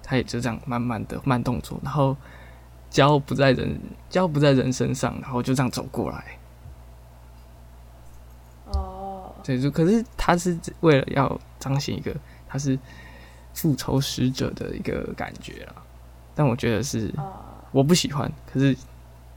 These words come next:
Speaker 1: 他在这部电影里面我觉得是蛮合理的。那他的优点就是他，这部电影的优点就是他让我们看到D C的野心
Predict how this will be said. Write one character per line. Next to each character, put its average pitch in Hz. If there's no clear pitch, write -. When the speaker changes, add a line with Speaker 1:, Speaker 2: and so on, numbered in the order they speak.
Speaker 1:
他 151
在 143
这 135
部 131
电 123
影 117
里 -
面 123
我 113
觉 110
得 117
是 -
蛮 -
合 -
理 -
的。 -
那 139
他 185
的 165
优 147
点 143
就 -
是 131
他， 139
这 160
部 147
电 143
影 127
的 135
优 131
点 117
就 -
是 131
他 147
让 147
我 123
们 120
看 131
到 127
D 135
C 127
的 127
野 113
心 -